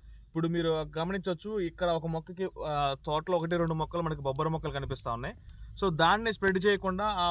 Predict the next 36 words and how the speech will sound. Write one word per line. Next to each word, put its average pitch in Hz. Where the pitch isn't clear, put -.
మొక్కతోటి 180
ఆపేదానికి, 165
వేరే 175
మొక్కలకు 160
పాకకుండా 147
మనం 165
ఈ -
హ్యాష్ 165
ట్యాగ్ని 202
తీసుకున్నాం. 123
So, 196
దాంతోపాటుగా 202
మనకి 185
వైరస్ 208
స్ప్రెడ్ 208
చేయడానికి 233
తెల్లదోమ 190
మనకి 160
ఎక్కువగా 170
ఎఫెక్ట్ 156
చేస్తూ 139
ఉంటుంది. 113
కాబట్టి 208
మనం 185
ఏం 190
చేసాం, 180
దానికి 170
ఎస్ఎల్ఆర్ 185
ఫైవ్ 156
ట్వంటీ 139
ఫైవ్, 113
ఎస్ఎల్ఆర్ 214
ఫైవ్ 202
ట్వంటీ 190
పాటుగా 180
మనం 175